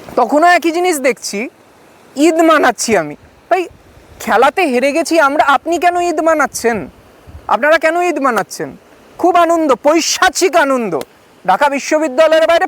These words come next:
পৈশাচিক আনন্দ, অসাধারণ। এগুলো মনে রাখবে ভারতীয়রা, এটা মনে রাখবেন। আর আজকে যে পেঁয়াজটা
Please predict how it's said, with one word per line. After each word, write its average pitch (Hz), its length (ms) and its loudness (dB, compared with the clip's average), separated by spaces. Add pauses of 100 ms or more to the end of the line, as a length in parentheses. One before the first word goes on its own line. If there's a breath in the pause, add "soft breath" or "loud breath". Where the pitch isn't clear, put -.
পৈশাচিক 320 680 -2
আনন্দ, 214 460 -4 (1000)
অসাধারণ। 226 800 0 (1300)
এগুলো 294 300 4
মনে 294 240 2
রাখবে 339 280 2
ভারতীয়রা, 262 500 0
এটা 214 140 -2
মনে 226 240 -2
রাখবেন। 147 320 -4 (1000)
আর 196 100 0
আজকে 214 280 0
যে 339 100 0 (200)
পেঁয়াজটা 302 880 2